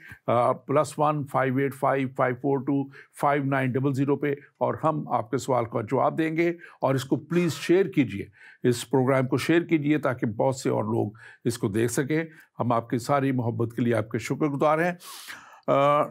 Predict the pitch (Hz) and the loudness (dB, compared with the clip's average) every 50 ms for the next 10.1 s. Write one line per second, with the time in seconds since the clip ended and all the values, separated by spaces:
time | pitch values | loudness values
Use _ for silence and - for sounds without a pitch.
0 | - 180 - 165 143 - 180 175 151 175 175 175 170 185 185 180 - 170 175 180 | -4 -4 -2 -2 0 0 0 2 2 2 2 0 -2 -6 -6 -4 0 2 2 4
1 | 190 190 190 - - 151 135 127 156 156 147 139 131 120 135 - 156 151 131 135 | 4 2 2 2 2 2 0 0 -2 -2 0 0 0 0 0 0 -2 -2 0 0
2 | 165 165 165 165 160 156 147 135 - 165 151 131 135 123 131 131 123 - 139 131 | 2 2 2 2 2 0 0 0 0 -2 0 0 0 0 0 0 0 0 0 0
3 | 120 120 113 117 120 117 117 143 151 156 - _ _ - - - - - - 120 | 0 2 2 2 0 0 0 0 -2 -2 -4 _ _ -20 -20 -20 -18 -8 -4 -2
4 | 113 - - 127 131 135 131 135 151 139 135 135 131 127 127 120 - 139 120 120 | -2 0 2 2 2 2 2 2 0 2 2 0 0 0 -2 -2 0 0 0 0
5 | 113 120 117 113 104 113 117 110 113 104 117 120 123 - - - - - 127 - | 0 0 0 -2 -2 -4 -6 -4 -4 -2 0 0 0 -2 -2 -6 -6 -6 -8 -12
6 | - - - _ _ - 113 107 107 120 - - 156 - - 147 139 139 139 135 | -18 -20 -20 _ _ -2 0 0 2 0 -2 -2 -4 -2 0 2 2 2 2 0
7 | 131 127 - - 143 131 - 156 143 127 110 120 117 113 - 123 117 104 104 - | 0 0 -2 -2 -2 -2 0 0 0 0 0 -2 -2 -2 -4 -6 -6 -4 -2 -2
8 | 117 113 117 165 175 165 - - _ _ - - _ - - 131 123 - - 143 | -2 0 0 -2 -4 -6 -8 -14 _ _ -20 -20 _ -4 -2 -2 0 0 0 0
9 | 127 120 123 120 - 120 - 123 113 107 107 120 120 135 147 139 - - 120 113 | 2 0 0 -2 -4 -6 -6 -4 -4 -2 0 0 2 2 2 0 0 0 0 0
10 | 113 | 0